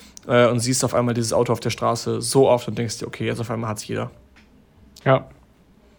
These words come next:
Speaker 1: Das ist, glaub ich, ein, ein recht großer Teil. Ja, das
Speaker 2: So.
Speaker 1: war eine sehr, ähm, eskalative Folge mal wieder.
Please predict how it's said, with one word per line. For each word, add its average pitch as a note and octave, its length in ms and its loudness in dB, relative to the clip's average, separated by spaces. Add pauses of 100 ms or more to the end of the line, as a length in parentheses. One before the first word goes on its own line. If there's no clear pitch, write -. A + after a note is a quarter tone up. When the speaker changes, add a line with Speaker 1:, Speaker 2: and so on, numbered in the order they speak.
(1120)
Speaker 1:
Das B2 140 -4
ist, A#2 100 -4
glaub B2 160 0
ich, A#2+ 120 -6
ein, B2 380 -6
ein A2+ 40 -8
recht A#2+ 240 -8
großer B2+ 260 -8
Teil. B2+ 280 -8 (1600)
Ja, G#3 260 8
das D3 120 4
Speaker 2:
So. C#3+ 60 6
Speaker 1:
war F3+ 180 8
eine D3+ 520 4
sehr, C#3+ 480 0 (720)
ähm, C3 500 -2
eskalative C3 600 -6
Folge C3+ 360 2
mal D3 180 -2
wieder. D#3+ 260 -2